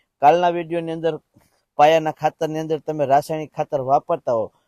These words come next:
તો તલ માટે કી યોગ્ય એ ખાતર વિશે જણાવીશ. તલને દવાનો પટ મારવો કે ના મારવો એ વિશે જણાવીશ. પછી તમારી જમીન કઈ પ્રકારની છે એ મને તમે કોમેન્ટમાં કહેજો, તમે કયા તલ વાવવા એ વિશે પણ જણાવીશ.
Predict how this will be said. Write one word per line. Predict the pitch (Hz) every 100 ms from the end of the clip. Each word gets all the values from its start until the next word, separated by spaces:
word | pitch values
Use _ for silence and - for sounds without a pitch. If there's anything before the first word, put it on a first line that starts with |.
| _
તો | 127
તલ | 120 143 156
માટે | 165 165 165 165
કી | _ 160
યોગ્ય | 156 156 151 160
એ | 160
ખાતર | 139 143 143 156
વિશે | 156 151 156
જણાવીશ. | 151 160 160 165 _ _ _ _ -
તલને | 147 156 156
દવાનો | 139 156 156 151
પટ | 143 151 123
મારવો | 131 147 151 156
કે | -
ના | 143 147
મારવો | 151 147 135
એ | 139
વિશે | 165 160 165
જણાવીશ. | 147 160 165 165 - _ _ _ _
પછી | 143 147
તમારી | - 151 160 151
જમીન | 117 147 170 147
કઈ | _ 156
પ્રકારની | 160 151 - 160 151 147
છે | 160 139 _ _ _ -
એ |
મને | 156 165 156
તમે | 160 151
કોમેન્ટમાં | - 147 165 160 165 156
કહેજો, | 170 165 151
તમે | 147 139 -
કયા | 147 156
તલ | 147 156
વાવવા | 151 147 156 165 160 _ _ _
એ | 147
વિશે | 160 160
પણ | 165 165
જણાવીશ. | 151 160 165 160 165